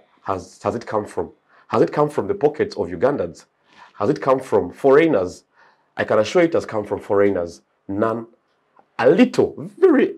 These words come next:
very insignificantly little has come from Ugandans. And if it has come from Ugandans,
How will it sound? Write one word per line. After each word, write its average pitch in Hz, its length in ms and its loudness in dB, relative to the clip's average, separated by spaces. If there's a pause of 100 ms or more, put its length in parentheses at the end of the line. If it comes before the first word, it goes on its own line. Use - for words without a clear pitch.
very 202 360 8
insignificantly 123 1040 -2
little 123 340 -2 (560)
has 110 160 -2
come 143 220 0
from 98 200 -2
Ugandans. 98 520 2 (260)
And 120 120 -2
if 120 60 -6
it - 40 -6
has 135 140 2
come 403 160 0
from 117 140 2
Ugandans, 113 580 4